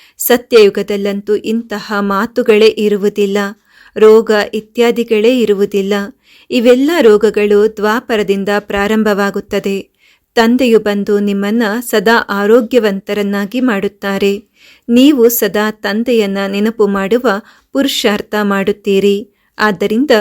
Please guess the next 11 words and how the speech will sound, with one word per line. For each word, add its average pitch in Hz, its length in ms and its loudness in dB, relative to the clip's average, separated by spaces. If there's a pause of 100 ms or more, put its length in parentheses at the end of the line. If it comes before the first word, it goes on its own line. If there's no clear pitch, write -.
(320)
ನೀವು 240 280 4
ಸದಾ 233 500 -2
ಆರೋಗ್ಯವಂತರಾಗಿರುತ್ತೀರಿ. 208 1800 0 (360)
ಆಯಸ್ಸು 220 600 2
ವೃದ್ಧಿಯಾಗುತ್ತದೆ. 202 1080 -2 (380)
ನಿನ್ನೆಯ 247 480 4
ಮಾತಾಗಿದೆ, 202 880 -4 (300)
ನೂರೈವತ್ತು 214 760 2
ವರ್ಷ 208 340 -2 (280)
ಆಯಸ್ಸು 233 500 0
ಇತ್ತಲ್ಲವೇ? 208 840 -4